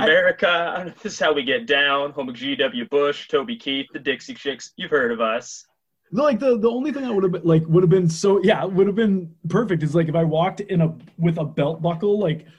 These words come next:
Speaker 1: a giant belt buckle in the shape of the United States that said, "Not from here." Like, that's how I felt walking in.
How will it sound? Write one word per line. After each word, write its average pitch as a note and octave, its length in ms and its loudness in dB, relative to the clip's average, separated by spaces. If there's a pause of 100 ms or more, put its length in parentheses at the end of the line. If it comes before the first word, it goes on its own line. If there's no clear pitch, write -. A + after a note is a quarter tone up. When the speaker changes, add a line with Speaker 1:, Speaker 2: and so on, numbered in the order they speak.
Speaker 1:
a C#3+ 60 -10
giant D#3+ 400 0
belt D#3+ 200 0
buckle G3 380 0
in E3 140 0
the C#3+ 160 -2
shape E3+ 380 0
of D3+ 300 -2
the D3 80 -2
United D3+ 420 -2
States D3 260 -6
that C#3+ 140 -4
said, B2+ 180 -6
"Not B2+ 300 -8
from C#3 280 -4
here." F#3+ 420 -2
Like, F3+ 160 -2
that's E3 200 0
how A#3+ 140 2
I G3+ 120 2
felt E3 340 -4
walking E3 360 -2
in. E3 320 -2